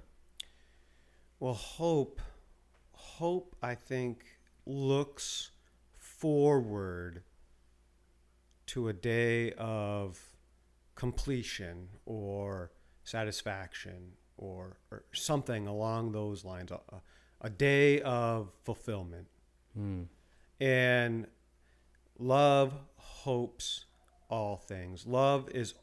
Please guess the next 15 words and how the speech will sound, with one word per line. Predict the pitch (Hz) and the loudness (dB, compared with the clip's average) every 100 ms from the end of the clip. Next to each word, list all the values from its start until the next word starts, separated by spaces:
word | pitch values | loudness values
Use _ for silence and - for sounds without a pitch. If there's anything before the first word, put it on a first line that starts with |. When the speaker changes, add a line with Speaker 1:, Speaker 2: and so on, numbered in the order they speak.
| - | -2
Speaker 1:
always | 135 139 143 147 147 123 | 2 4 4 6 4 0
looking | 120 127 135 127 113 110 | 0 2 2 0 -4 -4
for | - 113 | -4 -2
that | 104 101 - - - | -2 -2 -6 -20 -6
final | 131 131 131 131 123 123 - _ _ _ _ _ _ - | -2 2 2 2 0 -4 -12 _ _ _ _ _ _ -18
culmination | - 123 120 120 104 98 98 - 92 90 87 - _ | -6 -2 0 0 -2 -2 -4 -8 -8 -8 -10 -16 _
of | 98 95 92 87 - - | -12 -8 -8 -10 -12 -12
fulfillment | 101 - 104 92 87 87 - | -8 -6 -4 -4 -8 -12 -12
where | 98 98 92 90 - _ _ _ _ _ _ _ - | -8 -8 -8 -10 -12 _ _ _ _ _ _ _ -6
we | 107 127 127 131 131 - _ _ _ _ _ | -2 0 0 -2 -6 -16 _ _ _ _ _
as | 117 104 101 95 92 - | -6 -2 -2 -4 -8 -10
one | 104 117 123 123 | -4 0 0 0
people | 120 104 - 92 90 - _ _ _ _ _ _ _ _ _ _ - | -2 -4 -4 -10 -10 -14 _ _ _ _ _ _ _ _ _ _ -4
are | 123 123 123 123 | 0 4 4 2
one, | 110 107 98 82 85 | 0 -2 -4 -6 -12